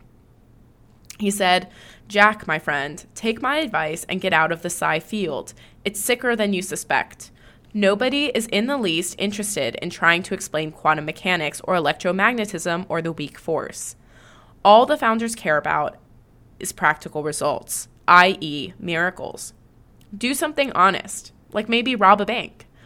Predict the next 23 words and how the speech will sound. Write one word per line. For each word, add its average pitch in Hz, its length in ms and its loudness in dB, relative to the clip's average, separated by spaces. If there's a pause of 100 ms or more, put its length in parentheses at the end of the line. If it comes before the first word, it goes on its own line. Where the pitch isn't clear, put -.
(180)
or 196 120 2
make 202 220 2
a 208 40 -4
porno 214 360 -4
movie." 110 400 -10 (1900)
Though 240 140 6
many 233 320 4
counseled 214 580 -2
against 175 400 -2
aligning 165 540 -4
with 160 180 -6
est, - 480 0 (120)
who 180 120 -4
they 170 140 2
claimed 165 500 -6
were 165 380 0
only 233 220 0
trying 208 260 -2
to 214 80 -6
gain 175 320 -2
prestige 175 760 -6
and 156 160 -6
legitimacy, 170 800 -8